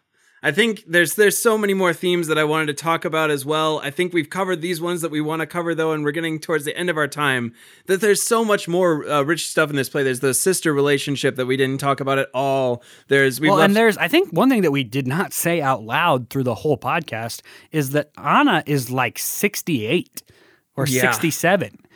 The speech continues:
Speaker 2: So
Speaker 1: Mm-hmm.
Speaker 2: it, it, she's not, like, a young woman.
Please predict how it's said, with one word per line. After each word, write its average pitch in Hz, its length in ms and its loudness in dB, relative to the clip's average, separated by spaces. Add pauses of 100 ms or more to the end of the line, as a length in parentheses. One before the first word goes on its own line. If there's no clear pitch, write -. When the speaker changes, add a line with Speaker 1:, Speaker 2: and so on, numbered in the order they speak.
(220)
Speaker 2:
So 151 260 6
Speaker 1:
Mm-hmm. 151 240 4
Speaker 2:
it, 143 300 -8
it, 135 120 -6
she's 156 220 -2
not, 180 180 2
like, 165 180 2
a 135 80 0
young 147 520 4
woman. 165 400 6